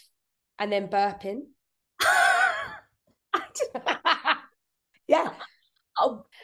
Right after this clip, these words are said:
Speaker 1: Like,
Speaker 2: wow. This is
Speaker 1: there is
Speaker 2: exclusive.
Speaker 1: no-, exclusive right here, right now. Like,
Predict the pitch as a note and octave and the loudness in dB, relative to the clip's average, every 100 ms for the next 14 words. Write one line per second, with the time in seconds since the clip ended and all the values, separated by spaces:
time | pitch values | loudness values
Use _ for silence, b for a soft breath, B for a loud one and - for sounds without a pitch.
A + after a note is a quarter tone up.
0 | B C#4 D4+ B3 G3+ F#3+ _ _ _ - | B 2 6 6 4 0 _ _ _ -2
1 | D4 B4 G#4+ C#4 C#4 C4+ C#4 C4+ C#4 - | 2 4 4 6 6 6 4 0 -4 -6
2 | _ _ _ _ _ _ _ _ _ _ | _ _ _ _ _ _ _ _ _ _
3 | _ G#3+ G#3 - - - B3+ B3+ B3+ - | _ -8 -6 -12 -12 -2 2 4 2 2
4 | A3+ A3+ A3+ _ - G3+ G#3 A3 G3+ A3 | 2 2 -4 _ -16 -4 0 2 2 0
5 | G#3 G#3 A3 G3+ F#3+ F#3 F#3+ | 0 -2 -2 -2 0 -2 -4